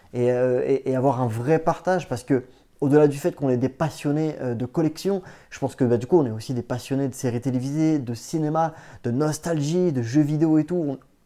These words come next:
on a tous un peu cette petite passion, accessoirement. Euh, moi, je suis un grand fan de cinéma. Malheureusement, on peut pas y aller en ce moment,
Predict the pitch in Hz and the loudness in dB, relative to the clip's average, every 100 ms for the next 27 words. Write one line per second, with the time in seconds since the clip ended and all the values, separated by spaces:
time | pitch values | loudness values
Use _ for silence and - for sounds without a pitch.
0 | 113 151 143 139 180 170 147 170 165 135 | -16 -10 -8 -4 -2 0 0 -2 -2 -4
1 | 139 127 139 - 151 139 - 196 180 - | -4 -6 -8 -8 -6 -6 -6 -6 -8 -14
2 | - 123 123 135 131 143 160 160 - - | -12 -8 -6 -6 -2 -2 -2 -4 -18 -20
3 | - - 123 123 131 139 - 127 120 117 | -20 -8 -4 0 0 0 -2 -4 -2 0
4 | 147 143 160 147 139 - 147 147 165 117 | 0 0 0 0 0 -2 -2 0 0 -2
5 | 120 127 127 143 135 113 - 127 131 135 | -2 0 0 -2 -4 -6 -4 0 0 0
6 | 135 - 143 170 | -4 -4 -2 0